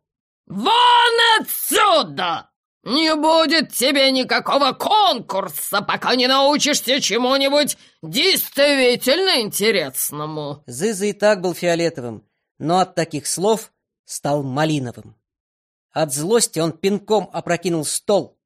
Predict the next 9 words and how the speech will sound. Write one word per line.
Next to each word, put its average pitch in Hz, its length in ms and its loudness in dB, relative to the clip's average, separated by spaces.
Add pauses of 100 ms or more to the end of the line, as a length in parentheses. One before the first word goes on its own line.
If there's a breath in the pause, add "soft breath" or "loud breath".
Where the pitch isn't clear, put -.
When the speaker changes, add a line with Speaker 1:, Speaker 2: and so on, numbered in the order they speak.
(380)
Speaker 2:
плюнул 214 340 2
под 226 300 2
ноги 127 360 -4 (320)
и 131 140 -10
с - 100 -8
ожесточением 160 760 -2
крикнул: 147 520 -8 (460)
«Ах 302 240 -6
так! 427 680 0